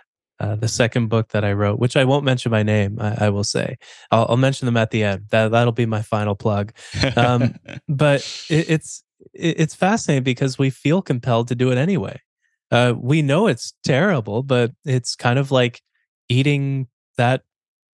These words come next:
Speaker 1: uh, m-, food at that Indian buffet. We, we find it very difficult to resist that fourth plate when the butter chicken is so good. And multitasking is very, very similar, where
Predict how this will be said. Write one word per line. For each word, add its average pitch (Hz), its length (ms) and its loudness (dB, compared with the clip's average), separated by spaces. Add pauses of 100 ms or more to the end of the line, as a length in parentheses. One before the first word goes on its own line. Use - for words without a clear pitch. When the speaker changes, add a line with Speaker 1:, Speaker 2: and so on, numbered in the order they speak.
(140)
Speaker 1:
uh, 110 300 2 (180)
m-, 117 160 -4
food 156 380 0
at 107 160 -2
that 113 180 0
Indian 143 360 0
buffet. 104 420 -2
We, 127 240 2
we 113 260 0 (240)
find 127 300 2
it 113 80 0
very 131 280 2
difficult 117 720 -4
to 113 120 -2
resist 110 400 0
that 101 180 0
fourth - 360 -2
plate 139 240 2
when 104 180 -6
the 104 60 0
butter 117 280 2
chicken 123 360 -2
is 104 160 0
so 101 200 -2
good. 98 340 -4 (460)
And 127 280 2
multitasking 131 840 0
is 113 260 -4
very, 135 360 0
very 120 240 0
similar, 117 540 0
where 110 360 2